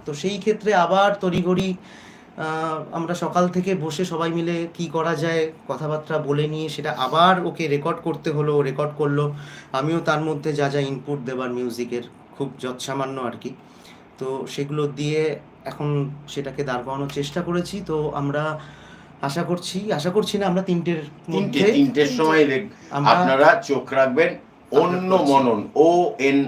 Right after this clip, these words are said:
Speaker 2: এন ও ওয়াই ও স্পেস এম ও এন ও এন, এইটা আমাদের YouTube চ্যানেল, সেখানে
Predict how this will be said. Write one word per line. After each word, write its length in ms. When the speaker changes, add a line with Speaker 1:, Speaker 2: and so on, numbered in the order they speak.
Speaker 2:
এন 220
ও 340
ওয়াই 380
ও 220
স্পেস 560
এম 280
ও 260
এন 280
ও 220
এন, 260
এইটা 280
আমাদের 280
YouTube 440
চ্যানেল, 340
সেখানে 500